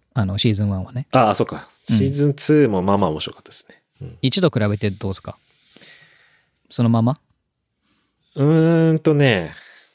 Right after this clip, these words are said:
Speaker 2: なんて言ったらいいのかな。まあ、一の方が、こう、やっぱ起承転結がすごいはっきりしてるんで良かったんだけど、二は二で見せ場が結構いっぱいあって、
Speaker 1: うん。
Speaker 2: まあ、ジーンとくる感じで良かったですね。
Speaker 1: <laughs>
Speaker 2: うん。
Speaker 1: はい。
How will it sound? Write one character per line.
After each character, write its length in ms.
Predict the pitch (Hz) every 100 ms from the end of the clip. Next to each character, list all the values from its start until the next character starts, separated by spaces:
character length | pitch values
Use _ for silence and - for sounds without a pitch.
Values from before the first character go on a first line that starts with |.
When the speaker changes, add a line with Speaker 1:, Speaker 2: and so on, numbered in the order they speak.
| -
Speaker 2:
な 100 | 139
ん 40 |
て 140 | 180 101
言 40 |
っ 40 | -
た 120 | 87
ら 60 |
い 40 | 82
い 20 |
の 60 | -
か 120 | 80
な。 120 | 82
ま 100 | 110
あ、 60 | 104
一 260 | - -
の 80 | -
方 160 | 131 101
が、 260 | 104 95
こ 100 | -
う、 20 | 104
や 60 |
っ 40 | -
ぱ 80 |
起 120 | - -
承 120 | 185
転 200 | 110 101
結 220 | 104 104
が 80 | 95
す 100 | 104
ご 60 |
い 40 | 95
は 60 |
っ 100 | 101
き 100 | -
り 60 | 107
し 80 | -
て 100 | 85
る 80 | 80
ん 60 |
で 120 | 82 -
良 120 | 107
か 100 | 98
っ 80 | -
た 100 | -
ん 60 | -
だ 80 |
け 100 | -
ど、 140 | 80 -
二 160 | 117 190
は 80 | 95
二 140 | 104
で 240 | 92 - _ _ - 123
見 140 | 113
せ 100 | 131
場 120 | 127
が 100 | 80
結 180 | - -
構 100 | -
い 40 |
っ 20 | -
ぱ 180 | -
い 20 | 82
あ 20 |
っ 80 | -
て、 160 | - -
Speaker 1:
う 40 |
ん。 20 | 98
Speaker 2:
ま 40 |
あ、 20 | 87
ジ 160 | 104
ー 60 | 104
ン 20 |
と 100 | -
く 140 | -
る 120 | 82 71
感 220 | - 69
じ 120 | -
で 60 | - -
良 80 | -
か 100 | -
っ 40 |
た 80 | -
で 60 | -
す 80 | 170
ね。 60 | - 151 165
Speaker 1:
<laughs> 80 | - _ _ _ - 196 -
Speaker 2:
う 20 |
ん。 680 | 80 71 _ _ _ _ 101
Speaker 1:
は 60 |
い。 120 | 92